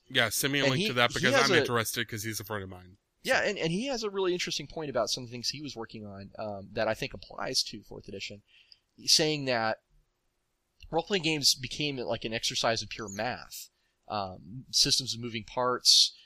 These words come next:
Speaker 2: uh, that would produce a predictable play experience, and that improvisation, storytelling, and role-playing were unquantifiable aspects that he just didn't feel needed the attention of the game designer. And I think he has changed his opinion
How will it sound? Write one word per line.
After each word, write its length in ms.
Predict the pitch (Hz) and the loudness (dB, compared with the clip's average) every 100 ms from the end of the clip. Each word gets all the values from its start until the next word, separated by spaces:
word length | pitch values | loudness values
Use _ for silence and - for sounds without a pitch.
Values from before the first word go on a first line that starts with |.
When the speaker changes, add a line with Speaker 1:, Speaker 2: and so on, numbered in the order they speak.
| _ _ | _ _
Speaker 2:
uh, 440 | 117 117 107 101 98 | 0 4 4 2 2
that 120 | 117 | 0
would 240 | 120 110 - | -2 -6 -10
produce 360 | - 131 127 | -8 -2 0
a 60 | - | 0
predictable 500 | - 117 113 117 104 | -2 -4 -4 -4 -10
play 200 | - 101 | -6 -6
experience, 720 | - - 170 131 - - - | -6 -8 -6 -8 -4 0 0
and 200 | 123 120 | 2 -2
that 120 | 117 113 | -2 -6
improvisation, 800 | 120 135 113 107 165 165 170 143 | -4 -2 0 0 0 0 0 -2
storytelling, 520 | - 147 - 135 117 | -4 -4 -4 -4 -4
and 100 | 110 | -6
role-playing 560 | 175 - 139 120 110 104 - - - _ _ | -8 -4 -2 0 -2 -6 -16 -18 -20 _ _
were 280 | 143 151 151 170 | -4 0 2 4
unquantifiable 800 | 185 - 190 - - 131 107 113 | 4 4 0 0 0 0 2 2
aspects 460 | 175 - 139 117 131 | 4 4 2 2 0
that 140 | 113 | -4
he 200 | - 123 | -6 -12
just 340 | - 135 139 - | -4 0 0 -2
didn't 260 | 135 107 | -8 -12
feel 260 | - 135 117 | -10 -6 -6
needed 380 | 117 113 110 107 | -6 -6 -6 -8
the 100 | 107 | -10
attention 460 | - - 151 - | -10 -8 -4 -6
of 80 | 104 | -8
the 60 | - | -16
game 160 | - - | -18 -14
designer. 280 | - - - _ _ _ _ _ _ _ _ _ | -16 -16 -20 _ _ _ _ _ _ _ _ _
And 100 | 143 | 0
I 80 | 139 | 2
think 340 | - 180 - - _ _ _ _ _ - | 2 0 -2 -12 _ _ _ _ _ -20
he 320 | - - 156 | -10 -6 -2
has 240 | 139 127 - | 2 4 4
changed 520 | - - 151 190 - | 6 4 2 -2 -4
his 140 | 127 | -6
opinion 360 | - - 101 | -8 -8 -8